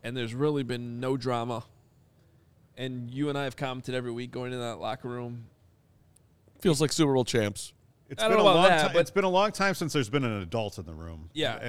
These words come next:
Speaker 3: at, at, you know, leading the Chicago Bears, and it's, it, it feels like we, at least we have that.
Speaker 2: Also, just for the, just the name part of it, we fired Matt and Ryan, and we hired Matt and Ryan.
Speaker 1: Yeah.
Speaker 2: H-, how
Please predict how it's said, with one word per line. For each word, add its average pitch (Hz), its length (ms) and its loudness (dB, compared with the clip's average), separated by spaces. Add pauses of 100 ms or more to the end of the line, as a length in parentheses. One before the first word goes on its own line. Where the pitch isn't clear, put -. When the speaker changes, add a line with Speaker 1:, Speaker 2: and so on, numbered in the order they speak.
Speaker 3:
at, 131 160 -10
at, 127 240 -4 (140)
you 107 100 -10
know, 92 200 -8 (280)
leading 110 240 -6
the 98 60 -8
Chicago 101 360 -6
Bears, 113 280 -4
and 101 80 -8
it's, - 140 -12
it, 135 200 -6
it 139 180 -4
feels 160 340 2
like 127 140 2
we, 127 160 -2
at 135 140 -2
least 139 240 0
we 113 120 -2
have 104 280 -2
that. 90 280 -8 (1800)
Speaker 2:
Also, 170 760 6 (600)
just - 540 -8 (200)
for 123 200 -6
the, 110 100 -4 (240)
just 110 180 -10
the 113 80 -2
name 110 300 0
part 104 260 2
of 95 80 -4
it, 95 140 -4 (260)
we 123 160 0
fired 170 460 2
Matt 170 240 4
and 143 140 -2
Ryan, 143 380 4
and 120 160 2
we 120 120 2
hired 104 460 0
Matt 95 200 -8
and 95 120 -12
Ryan. 82 340 -8
Speaker 1:
Yeah. - 80 -12
Speaker 2:
H-, - 360 -16
how 135 100 -10